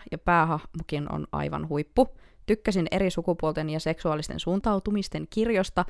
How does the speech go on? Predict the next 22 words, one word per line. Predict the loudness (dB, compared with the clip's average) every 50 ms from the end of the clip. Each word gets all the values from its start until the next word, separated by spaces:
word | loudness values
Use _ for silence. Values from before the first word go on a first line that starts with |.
| -4 -14 -10 -6
ja | -4 -2
siitä, | 0 2 2 2 0
kuinka | 0 -2 -4 -2 -2
hienosti | 0 0 0 0 0 -4 -6 -8
kirjassa | -6 -4 -2 -2 -2 -4 -6 -6
saatiin | -6 -6 -4 -4 -4 -4
käsiteltyjä | -4 -4 -2 -2 -2 -2 -2 -4 -2 -2 -2 -2 -2 -2
isoja | -4 -2 0 0 2 2 0 0
ja | -2 -2 -2
vakaviakin | -2 -2 0 0 -2 0 0 -2 -4 -4 -4 -4 -4
aiheita | -2 -2 -2 -2 -4 -6 -6 -6
tarinan | -6 -6 -6 -4 -4 -4 -6 -6 -4
lomassa, | -4 -4 -2 -2 -4 -4 -4 -4 -4 -4 -6 -10 -20 -20 -18 -16 -14 -12 -8 -6
heittomerkeissä, | -6 -4 -4 -6 -6 -6 -6 -6 -6 -8 -8 -6 -4
kevyesti. | -2 -2 -2 -2 -6 -8 -8 -8 -6 -4 -4 -4 -4 -6 -16 -20 -20 -20 -20 -20 -20 -20 -4 2
Ihanaa | 4 6 6 6 6 6 4 2
maailman | 2 2 2 2 2 0 0 -4 -4 -2
kuvailua, | -2 0 2 4 4 4 2 2 0 0 -2
joka | -4 -4 -4 -2
jäi | -2 -2 -2 -2 -4
elävästi | -4 -4 -6 -6 -6 -8 -10 -10 -8 -8 -6
mieleen. | -6 -4 -4 -4 -4 -4 -4 -6 -6 -6 -6 -8 -8